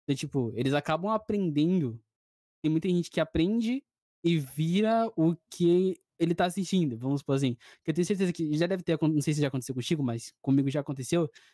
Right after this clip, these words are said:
De certa vez eu tô assistindo muito tal youtuber e quando eu vejo eu tenho, eu tô com algumas manias dele, sabe? Então, tipo, a gente tem, é uma parada que a gente tem, tem, tem até que ter cuidado, porque com quem a gente fala em vídeo, coisa assim, porque a gente pode, principalmente se for conteúdo infantil, porque a gente pode influenciar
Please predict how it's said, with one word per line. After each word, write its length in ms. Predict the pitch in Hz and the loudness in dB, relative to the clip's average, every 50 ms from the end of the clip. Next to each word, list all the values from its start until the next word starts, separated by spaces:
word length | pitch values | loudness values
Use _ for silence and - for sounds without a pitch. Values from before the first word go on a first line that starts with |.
| _ _ | _ _
De 80 | _ 143 | _ -2
certa 300 | - 170 170 160 - 156 | 0 0 0 0 0 0
vez 140 | 143 139 135 | 0 0 -2
eu 80 | 143 | -2
tô 100 | 127 135 | -2 -2
assistindo 380 | 131 131 - 139 - - 147 135 | -4 -2 -4 -4 0 2 2 4
muito 340 | 131 127 135 156 196 196 202 | 4 4 4 4 4 2 0
tal 140 | - 180 160 | 0 2 4
youtuber 500 | 151 147 143 - 156 156 160 190 196 - _ _ _ _ _ | 4 2 2 2 0 2 2 2 0 -2 _ _ _ _ _
e 60 | 175 | 0
quando 200 | 160 185 185 180 | 2 2 2 2
eu 100 | 180 175 | 2 2
vejo 180 | 165 165 165 190 | 2 2 0 0
eu 40 | 165 | -2
tenho, 180 | - 185 190 | -2 -2 -2
eu 80 | 180 170 | -2 -4
tô 100 | - 185 | -6 -6
com 120 | - 196 | -4 -2
algumas 260 | 190 175 175 180 175 170 | 0 2 2 2 2 2
manias 320 | 175 170 165 160 147 139 | 2 2 4 4 2 2
dele, 340 | 131 131 123 107 113 113 113 _ | 0 0 -2 -2 -4 -10 -14 _
sabe? 320 | _ - 135 131 123 117 113 - _ _ _ _ _ | _ -4 -4 -2 -2 -4 -8 -10 _ _ _ _ _
Então, 140 | _ 143 147 | _ -2 -2
tipo, 200 | - 151 - 139 | -2 -4 -4 -4
a 60 | 127 | -2
gente 220 | 123 135 135 - - | 0 0 -2 0 -2
tem, 100 | 147 123 | -4 -2
é 80 | 127 | 0
uma 240 | 135 139 139 139 139 | 2 2 2 2 0
parada 200 | - 147 143 143 | -2 -4 -6 -4
que 100 | - 151 | 0 0
a 20 | |
gente 100 | 147 143 | 0 2
tem, 120 | - 151 139 | 0 -2 0
tem, 260 | - 147 143 160 156 | 0 -2 -2 -2 -4
tem 200 | - - 147 143 | 0 2 2 2
até 120 | 135 - | 2 -2
que 120 | 143 - _ | -4 -4 _
ter 80 | 156 | -6
cuidado, 320 | - - 165 151 - 165 139 | -4 -2 0 0 0 0 -4
porque 240 | - 151 - 147 135 | -8 -6 -8 -6 -6
com 120 | 135 127 | -6 -8
quem 140 | - - 139 | -2 0 0
a 40 | 135 | 0
gente 120 | 135 - | 0 -2
fala 260 | - - 131 131 143 151 | -4 -2 -2 0 2 0
em 80 | 139 127 | 0 0
vídeo, 340 | 120 120 131 135 131 131 | 2 2 2 2 0 -2
coisa 140 | - 131 123 | -6 -6 -6
assim, 280 | 127 - - - 131 139 | -6 -6 -2 0 -2 0
porque 200 | - - - 123 | 0 -2 0 0
a 20 | |
gente 140 | 123 120 - | 0 0 -2
pode, 360 | _ - 123 123 123 127 127 | _ -2 -2 -2 -2 -4 -4
principalmente 340 | - - 135 - 143 143 - | -4 -4 0 0 0 0 -2
se 60 | - | -6
for 200 | - 160 156 156 - _ _ _ _ _ | -4 -4 -4 -4 -6 _ _ _ _ _
conteúdo 360 | - 156 151 147 151 147 156 | -2 0 2 2 2 0 0
infantil, 360 | 156 - 165 156 151 - 160 | 0 0 0 0 0 -2 -6
porque 180 | 147 - - 147 | -6 -4 -2 0
a 40 | 147 | 0
gente 140 | 151 - | 0 -2
pode 280 | - - 147 151 160 180 | -4 -2 -2 -2 0 -2
influenciar 720 | 185 170 - 180 185 190 170 - - - 135 131 160 - | -6 -4 -2 -2 -2 -2 -4 -4 -4 -2 0 0 -2 -4